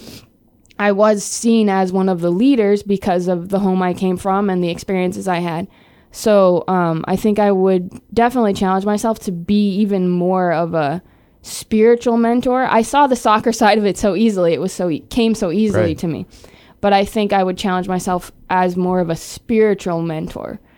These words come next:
Speaker 1: to get invested in the opportunities that I got because of soccer to then kind of turn it around and say, "Okay, well, how can I use this, um, for the Lord? And he's given me this talent. So how can I then turn around and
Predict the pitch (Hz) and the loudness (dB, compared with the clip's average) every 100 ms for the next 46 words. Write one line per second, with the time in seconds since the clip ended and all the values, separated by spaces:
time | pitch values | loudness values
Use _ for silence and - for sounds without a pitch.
0 | _ _ - 190 196 160 180 185 185 214 | _ _ -6 0 0 0 0 -2 -2 -4
1 | 190 180 - 196 202 196 208 196 185 190 | -2 -4 -4 -4 -4 -4 -2 -2 -2 -4
2 | 190 190 180 170 165 175 180 165 _ _ | -4 -2 -2 -2 -2 -2 -2 -2 _ _
3 | - 175 - 277 311 226 180 - 170 156 | -8 -8 -4 0 0 0 -6 -6 -8 -8
4 | - 160 190 _ _ _ - 190 185 180 | -8 -8 -8 _ _ _ -4 0 0 0
5 | 185 170 170 - 180 180 175 160 160 165 | -2 -4 -4 -4 -4 -2 -2 -2 -2 -2
6 | 165 160 165 170 170 165 160 165 175 170 | -2 -2 -2 -2 -2 -4 -2 -4 -4 -6
7 | 180 175 160 165 180 170 170 165 - - | -4 -4 -2 -2 -4 -2 -4 -4 -10 -20
8 | _ _ _ _ - 170 160 165 196 175 | _ _ _ _ -8 -4 -4 -4 -2 0
9 | 170 170 170 170 170 226 202 185 196 190 | 2 2 2 0 -2 0 -2 0 0 0
10 | 185 180 180 - - 190 180 151 143 - | 0 0 -2 -6 -8 -4 -4 -4 -8 -8
11 | 175 180 175 180 170 170 170 170 - 185 | -6 -4 -4 -2 -2 -2 -2 -4 -4 -4
12 | 185 175 175 175 175 165 165 | -2 0 0 0 -2 -2 -2